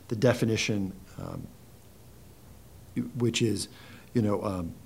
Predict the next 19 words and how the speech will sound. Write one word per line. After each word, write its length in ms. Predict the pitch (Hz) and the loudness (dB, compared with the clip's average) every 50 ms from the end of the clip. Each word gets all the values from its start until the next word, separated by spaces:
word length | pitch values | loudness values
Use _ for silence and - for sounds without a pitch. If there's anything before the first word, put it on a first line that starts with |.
| - - - - - - - - - - - - - - - - | -20 -20 -20 -20 -20 -20 -20 -20 -20 -20 -20 -20 -20 -12 -6 -4
y-, 100 | 139 - - | -4 -2 0
you 140 | 127 120 113 | 2 6 6
have 160 | 120 123 123 | 6 6 6
to 60 | 123 | 6
have 120 | 113 110 95 | 4 4 4
the, 80 | 104 | 2
the, 220 | 95 - 107 113 107 | 0 0 -2 -2 -2
the 160 | - - 110 | -2 -2 -2
big 280 | 101 92 131 143 143 135 | 4 6 6 6 6 4
three 520 | - - 175 160 135 110 92 95 101 - - - - - | 2 4 6 6 8 6 4 2 -2 -6 -8 -14 -14 -6
plus 400 | - - 139 123 110 - - - | 0 2 4 4 2 2 0 0
one 280 | 117 117 117 123 127 117 | 4 6 8 8 8 8
of 200 | 110 101 92 107 | 6 2 0 0
the 140 | 113 107 | 0 0
other 200 | 101 107 104 110 | 0 0 0 0
little 240 | 104 104 113 101 98 | 0 0 0 -2 -2
three, 320 | 90 - - - - - - | -4 -6 -10 -12 -12 -12 -10
which 200 | - 95 - - | -10 -8 -6 -6
is 200 | 98 87 - - | -4 -4 -6 -8